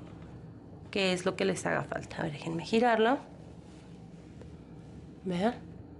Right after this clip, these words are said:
así vamos a bordar cada una de las Catarinas.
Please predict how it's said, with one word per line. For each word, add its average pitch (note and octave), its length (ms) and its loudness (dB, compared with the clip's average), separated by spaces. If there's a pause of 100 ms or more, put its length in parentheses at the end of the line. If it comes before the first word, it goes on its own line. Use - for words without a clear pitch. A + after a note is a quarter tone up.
(340)
así F#3+ 240 2
vamos F#3+ 320 6
a G#3+ 60 8
bordar G3+ 360 6
cada A#3 260 8
una A#3 420 8 (440)
de G3+ 140 4
las G3+ 180 4
Catarinas. - 760 2